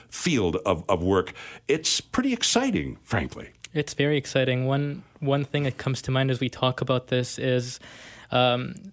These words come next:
Speaker 2: something that's changing so fast and so effective in what we do when it comes to more cosmetic, aesthetic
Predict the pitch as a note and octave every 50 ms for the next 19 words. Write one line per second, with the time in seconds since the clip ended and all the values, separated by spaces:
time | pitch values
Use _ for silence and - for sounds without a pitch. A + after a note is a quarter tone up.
0 | - _ _ _ _ _ - - - C3 B2+ C3+ C3 B2 - - - - - -
1 | C3+ C3 B2 B2+ B2+ A#2 - - - C#3 C3 - - C#3 C3 C3 B2+ - - B2
2 | B2 G#2+ - - - C3+ C3 C3 C3 C#3 - A#2+ - - - C3 B2 - - -
3 | C3 B2 B2+ B2 B2 B2 C3 C3 - - C3 B2+ B2 - B2 A#2+ B2+ C3+ B2+ B2
4 | A#2 - - B2+ A#2+ A2+ - - - B2+ B2 B2 B2 - - - - - - -
5 | - B2 A#2+ A#2+ A#2+ - - B2+ A#2 A#2 B2 B2 B2 B2+ B2+ - C3+ - - -
6 | - B2 A#2+ C3 B2+ - - -